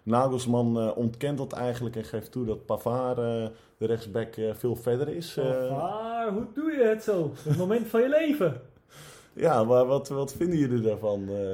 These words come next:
Speaker 1: het is wel
Speaker 2: Ja.
Speaker 1: opmerkelijk te noemen, toch?
Speaker 2: Ik, eh, aan de ene kant ga ik het opmerkelijk noemen, maar aan de andere kant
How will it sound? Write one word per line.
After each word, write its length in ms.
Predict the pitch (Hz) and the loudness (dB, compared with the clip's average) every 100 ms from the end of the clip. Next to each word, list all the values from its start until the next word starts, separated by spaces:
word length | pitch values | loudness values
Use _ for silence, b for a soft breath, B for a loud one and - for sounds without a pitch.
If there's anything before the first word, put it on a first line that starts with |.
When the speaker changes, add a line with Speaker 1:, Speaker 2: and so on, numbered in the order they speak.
| 98 | -2
Speaker 1:
het 80 | 101 | -2
is 60 | |
wel 120 | 123 | -2
Speaker 2:
Ja. 60 | 131 | -2
Speaker 1:
opmerkelijk 460 | 139 143 143 117 - | -2 -2 -4 -6 -8
te 80 | 110 | -6
noemen, 200 | 101 104 | -6 -6
toch? 180 | 175 - _ _ | -10 -12 _ _
Speaker 2:
Ik, 260 | 185 156 | -12 -10
eh, 440 | 131 143 156 156 156 | -10 -8 -4 -4 -4
aan 120 | 165 | -6
de 80 | 165 | -8
ene 180 | 202 233 | -8 -10
kant 220 | 190 170 | -8 -8
ga 140 | - 165 | -8 -10
ik 80 | 160 | -10
het 100 | 147 | -10
opmerkelijk 460 | 135 180 220 233 | -6 -6 -8 -10
noemen, 220 | 214 226 | -8 -8
maar 100 | 202 | -6
aan 60 | 160 | -8
de 60 | 160 | -8
andere 240 | 180 185 | -10 -10
kant 340 | 175 175 170 | -8 -8 -8